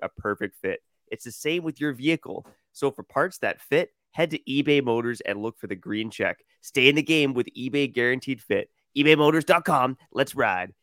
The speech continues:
eBay Guaranteed Fit, only available to U S customers. Eligible items only. Exclusions apply. I had to shout out eBay Motors quick there. Will we be shouting out Tom Willander here, Kyle?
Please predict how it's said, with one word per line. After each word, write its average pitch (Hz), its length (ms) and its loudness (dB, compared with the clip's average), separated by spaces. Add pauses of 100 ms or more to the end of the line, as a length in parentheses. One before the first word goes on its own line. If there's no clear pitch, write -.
(140)
eBay 120 280 0
Guaranteed 123 420 -2
Fit, 123 220 -2 (160)
only 139 260 -2
available 123 380 2
to - 160 -12
U 117 80 -2
S 110 100 -4
customers. 117 500 -6
Eligible 117 480 -4
items 107 320 0
only. 101 260 -4
Exclusions 98 500 -12
apply. 95 400 -4 (340)
I 110 100 -6
had 120 120 -2
to 113 60 -8
shout 113 340 0
out 113 100 2 (100)
eBay 110 280 -2
Motors 107 320 -2
quick 110 200 -8
there. 104 260 2 (180)
Will 156 180 0
we 185 140 2
be 175 100 -4
shouting 160 300 4
out 156 120 4
Tom 156 220 6
Willander 151 320 6
here, 151 180 2
Kyle? 151 300 4